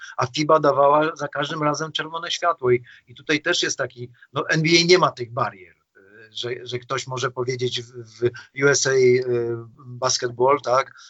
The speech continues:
że nie, nie, panowie, ta N B A to musi iść takim śladem. No, oni są sami władni o sobie. No i, i też powiedzmy szczerze, sobie szczerze, że w Polsce chyba w żadnej dziedzinie nie funkcjonują te,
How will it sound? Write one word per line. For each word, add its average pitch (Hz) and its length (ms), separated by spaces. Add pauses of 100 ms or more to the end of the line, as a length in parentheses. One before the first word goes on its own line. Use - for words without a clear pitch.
że 131 240
nie, 160 160
nie, 165 280
panowie, 139 320
ta 139 120
N 147 160
B 151 160
A 143 40
to 143 80
musi 139 280
iść 120 100
takim 120 300
śladem. 87 440
No, 123 220 (380)
oni 147 220
są 165 340
sami 143 760 (140)
władni 117 440
o 104 60
sobie. - 340 (300)
No 143 80
i, 156 200
i 151 60
też 165 180
powiedzmy 156 420
szczerze, - 400
sobie 139 300
szczerze, 139 300
że 139 220 (500)
w - 100
Polsce 170 300
chyba 156 320
w - 320
żadnej 156 380
dziedzinie 139 400
nie 139 120
funkcjonują 135 680
te, 123 100